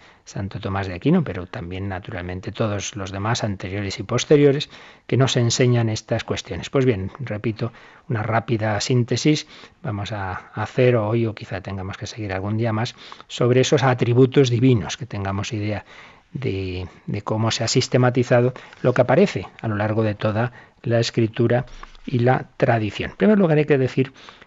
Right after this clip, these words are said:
que, claro, en Dios todo es uno, Dios todo se identifica. Nosotros tenemos que distinguir, pero en Dios los atributos divinos se identifican entre sí.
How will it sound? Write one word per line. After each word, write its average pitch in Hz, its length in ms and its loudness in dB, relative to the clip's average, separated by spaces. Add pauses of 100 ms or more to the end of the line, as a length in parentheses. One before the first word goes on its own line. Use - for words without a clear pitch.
(160)
que, 113 240 0
claro, 135 240 2
en 110 140 0
Dios 143 220 4
todo 151 240 6
es - 140 2
uno, 202 260 2 (120)
Dios 117 300 0
todo 123 240 2
se - 140 0
identifica. 107 800 -2
Nosotros 104 400 -6
tenemos 110 320 -2
que 107 120 -4
distinguir, 120 600 0 (500)
pero 120 200 -2
en 104 120 -2
Dios 120 240 2
los 127 180 4
atributos 113 720 0
divinos 120 560 2 (380)
se - 180 -2
identifican 113 720 0
entre 107 280 0
sí. 156 320 2